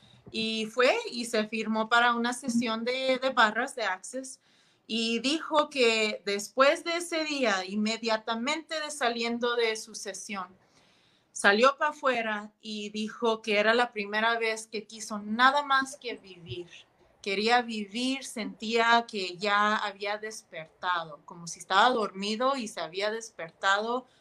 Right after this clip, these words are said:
con las ganas de vivir. Y dijo que hasta el, el, los colores, am, el modo en que se veía todo, am, en Access Consciousness le decimos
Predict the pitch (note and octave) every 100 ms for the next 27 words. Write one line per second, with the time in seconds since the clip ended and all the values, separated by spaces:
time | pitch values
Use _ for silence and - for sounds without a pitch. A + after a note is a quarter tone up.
0 | _ F#3 F3 E3+ E3+ E3 F#3+ G3+ A3+ A#3
1 | F#3+ E3 E3 F3 F3 E3+ - _ - -
2 | _ G#3 G3+ A3+ A3+ B3 B3 A#3 G3+ -
3 | G3+ F#3+ F#3 F3+ G3 F#3+ F3 E3+ E3 F3+
4 | E3+ E3 E3 F#3 - F3+ E3+ F3 A#3 B3
5 | A#3+ A#3+ A#3 A#3 A#3 - _ _ A#3 -
6 | F#3+ F3+ F3+ F3+ G3+ F#3 G3 G#3 A3 A3
7 | G#3+ - F3 F3+ G3 G3+ G3+ G#3 A3 A#3
8 | A#3 A#3 A3+ A3 G3 F#3+ F3+ F3+ G3+ G#3
9 | A3 - G#3+ G#3+ A3+ A3+ A3 F#3+ F3+ -
10 | G3 G#3 G#3+ G#3